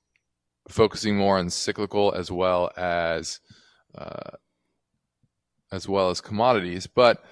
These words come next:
this is a little bit different. The issue here is the debt, four point six billion dollars in long-term debt, only about a one point four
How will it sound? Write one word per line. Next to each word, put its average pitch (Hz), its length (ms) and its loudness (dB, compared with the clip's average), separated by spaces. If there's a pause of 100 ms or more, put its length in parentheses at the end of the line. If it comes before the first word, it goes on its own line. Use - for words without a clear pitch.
(380)
this 170 320 2
is 151 300 4
a 120 100 -8
little 127 220 -2
bit 110 180 0
different. 95 400 2
The 120 160 -6
issue 160 240 0
here 123 200 0
is 101 100 -4
the 95 80 -6
debt, 85 420 2
four 123 200 4
point 120 240 -2
six - 200 -6
billion 101 400 2
dollars 92 400 4
in 87 240 -4
long-term 92 520 2
debt, 90 200 2
only 104 240 0
about 87 160 2
a 85 60 2
one 92 260 0
point - 260 -4
four 92 400 2